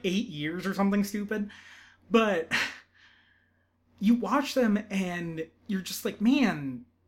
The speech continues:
they didn't have the tech that," you know, and maybe this is 'cause I'm, I'm a sound tech, um, as kind of a moonlighting gig, and as a hobby for a long time, and if I still had a kit, I played the drums, and I learned how to play the drums on Ringo's drumming.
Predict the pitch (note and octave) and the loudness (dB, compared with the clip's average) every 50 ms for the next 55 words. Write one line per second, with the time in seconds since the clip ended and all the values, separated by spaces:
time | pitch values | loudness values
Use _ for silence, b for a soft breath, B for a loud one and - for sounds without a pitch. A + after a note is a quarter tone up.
0 | _ - D3 F#3+ A#3 A#3+ - E4+ F4 D#4+ A#3 - - F3+ G3+ B3+ F4 F#4 D#4 C4 | _ -4 0 0 0 0 -2 -4 -6 -8 -8 -8 -4 -2 0 0 0 0 0 -2
1 | F#3+ F#3 E3 - - - C4+ E4 C#4 - - E3+ F3+ F3 - F#3+ G3 F#3+ F#3 E3+ | -2 -4 -6 -4 -2 -2 -2 -2 -4 -6 -4 -2 -2 -2 0 -2 -2 0 0 -2
2 | E3+ E3+ F3 F#3+ F#3+ F#3 F#3 G3 G#3 A3+ C4 C4+ A#3+ A3+ G#3 G3 - - - E3 | -4 -4 -2 -2 0 2 2 4 4 4 4 2 2 0 -2 -4 -6 -4 -2 -2
3 | D#3+ E3+ E3 D#3+ D#3+ D3 D3+ D#3+ E3 D#3 - F3 D3+ C#3+ C#3+ C#3 - C#3 C3+ C3+ | -2 -2 -2 -4 -2 0 0 0 0 -2 -4 -4 -4 -4 -6 -6 -6 -6 -6 -6
4 | C3+ - b b b b b b b b _ - C3+ B2+ C3 B2+ C3+ C3+ C3+ C3+ | -8 -10 b b b b b b b b _ -12 -10 -8 -8 -8 -8 -8 -8 -10
5 | B2+ - - D3+ C#3 C3+ C#3 B2+ B2+ C3+ - - D3 D3 D3 D3 D3+ D3+ D3 D3 | -8 -6 -6 -4 -4 -6 -6 -10 -12 -16 -10 -8 -6 -6 -4 -6 -6 -4 -4 -4
6 | C#3+ C#3+ C#3 C#3 A#2+ B2+ B2+ B2+ B2 A#2 C3 C#3 C3+ C#3 C3+ B2 B2+ B2+ B2 C3 | -4 -4 -6 -6 -6 -6 -6 -6 -6 -6 -8 -10 -10 -10 -10 -10 -10 -10 -10 -12
7 | C3+ C3+ b b b b b b b _ - C#3+ C#3+ B2+ C#3+ D3+ G3+ B3 C4+ C#4 | -12 -14 b b b b b b b _ -8 -8 -6 -6 -2 2 2 4 4 4
8 | C4+ B3+ B3+ B3 A#3+ A#3+ A#3 A3 - - F#3+ F3 F3 F3 F3+ F3+ F3+ F3 F#3+ E3 | 4 4 4 6 6 6 6 4 2 -2 0 0 2 2 0 0 0 0 -2 -2
9 | E3 E3 D#3+ D3+ D3+ - D3 C#3 C3+ - E3+ D#3 C#3+ D3+ C#3+ C#3 C3+ - D#3 C#3 | -2 -2 -4 -6 -6 -6 -6 -8 -6 -4 -4 -4 -2 -4 -4 -4 -4 -4 -6 -6
10 | C#3 - D3 D3+ C#3+ - F#3 G3+ G#3+ F#3+ E3 - F#3+ - - A#3 D#3 C#3 C3 C3+ | -4 -4 -4 -4 -2 0 0 0 0 0 0 2 2 4 4 2 0 -2 -4 -6
11 | C3 - - D3+ D3+ D3+ D3+ D3+ D3 C#3+ - - D#3 A3+ D#4 E4+ F4+ F4+ D#4+ D4 | -8 -12 -12 -10 -10 -8 -6 -6 -8 -6 0 2 2 2 2 2 -2 -2 -2 -2
12 | A#3+ - A#3+ G#3 F3+ D#3+ D#3+ A#3 D#4+ D4+ B3+ F#3+ F#3 E3 D#3+ D#3 F3 G3+ G#3 G3+ | -2 0 -2 -2 -2 -4 -4 -4 0 0 2 2 2 0 -2 -2 -2 -2 -2 -2
13 | F3 C#3+ A#2+ C3 E3 F3+ A#2+ - | -4 -4 -2 -2 -2 -2 -2 -6